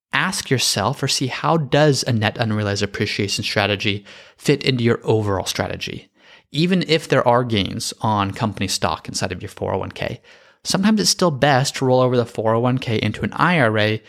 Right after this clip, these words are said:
to continue receiving the benefits of tax deferral, but it depends upon your situation. So lots of planning should go into that, but that should be one consideration, especially, Keith, as you're mentioning. I know you said company stock is down forty percent right now,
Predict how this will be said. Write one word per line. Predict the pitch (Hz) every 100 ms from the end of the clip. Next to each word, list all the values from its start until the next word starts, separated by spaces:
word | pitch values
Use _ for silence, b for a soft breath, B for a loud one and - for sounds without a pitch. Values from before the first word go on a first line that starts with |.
| B B
to | 143
continue | - 127 - 135 139 131
receiving | 127 - 113 107 107
the |
benefits | 101 98 98 -
of | -
tax | - - -
deferral, | - 107 104 104 101 B B B
but | 107
it | 98
depends | - - - 131 123
upon | 117 - 101 95
your | 98
situation. | - - - 92 - - -
So | - - -
lots | 101 143 -
of | 160
planning | 127 131 143
should | 131
go | 110 107
into | 113 135
that, | 160 180 - B B B -
but | 117
that | 113 120
should | -
be | 113
one | 104 104 101
consideration, | 101 92 92 104 196 196 104 131 147 -
especially, | - 120 - 107
Keith, | - 127 117
as | 107
you're | 107
mentioning. | 104 156 165 113 104 135 B B B B
I |
know | 117
you | 117
said | 113 120
company | - 110 113
stock | 104 - 104 -
is | 95
down | 90 92 131
forty | - 160
percent | 165 151 - 156
right | 151 156
now, | 156 160